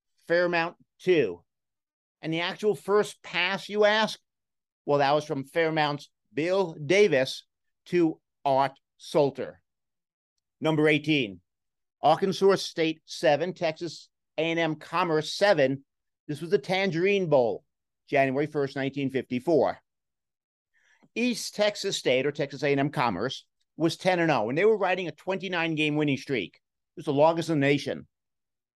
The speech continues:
Arkansas State entered the game eight oh and one. They were riding a six-game winning streak, but they had shut out four of the last six teams they faced.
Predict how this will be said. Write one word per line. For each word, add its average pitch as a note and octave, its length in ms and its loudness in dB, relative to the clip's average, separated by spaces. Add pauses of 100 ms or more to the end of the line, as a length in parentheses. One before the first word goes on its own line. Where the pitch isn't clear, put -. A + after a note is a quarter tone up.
(1400)
Arkansas C#3+ 420 0
State A#3 360 4
entered F3+ 200 2
the F3 80 0
game E3+ 240 0
eight - 220 2
oh D#3+ 160 4
and D#3+ 120 -2
one. G#3 240 0
They D3 120 0
were F3+ 100 0
riding D3+ 260 -2
a D3+ 40 -8
six-game F#3+ 520 -4
winning D3 200 0
streak, G#2 340 -6 (240)
but E3 100 -2
they G3+ 120 2
had A3 100 2
shut G3+ 220 0
out F#3+ 200 0
four G3+ 160 0
of F#3+ 60 -2
the D3 280 2
last D3+ 320 -2
six - 200 -2
teams D3 400 0
they C#3 140 0
faced. C3+ 480 -2